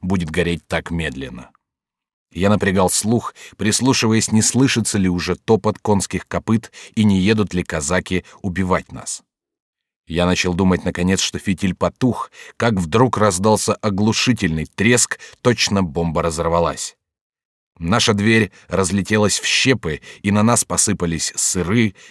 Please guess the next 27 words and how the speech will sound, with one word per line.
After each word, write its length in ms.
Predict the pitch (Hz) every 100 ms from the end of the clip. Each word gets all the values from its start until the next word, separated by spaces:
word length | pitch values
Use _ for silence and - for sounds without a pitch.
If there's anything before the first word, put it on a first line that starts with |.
| -
репа, 520 | 82 220 208 92 85 -
яблоки 760 | 82 104 98 95 90 92 90 -
и 100 | 95
осколки 540 | 80 - 80 76 80
ящиков. 720 | 76 85 - 107 - - _ _ _ _ _ _ -
Мы 200 | 85 104
бросились 460 | 101 107 95 95 -
в 80 |
кладовую. 600 | - 92 95 87 69 62 _ _ _ _ _ _
Вся 260 | - 117 117
она 140 | 110
была 240 | 107 110
окутана 480 | - 104 120 107 107
непроницаемым 840 | 104 101 98 98 - 104 98 95
дымом 480 | 85 120 110 78 67 - - -
и 100 | 120
засыпана 540 | 117 - 127 110 104
всякой 400 | - 107 101 98
дрянью, 640 | 82 92 80 69 64 - _ _ _
а 100 | -
на 80 | 104
месте 300 | 107 98 92
чёрной 340 | - 87 80 73
двери 440 | 76 82 95 90 - -
виднелся 460 | 90 87 90 85 82
горящий 420 | 82 80 - 82
четырёхугольник. 920 | - 90 92 - 104 117 82 64 -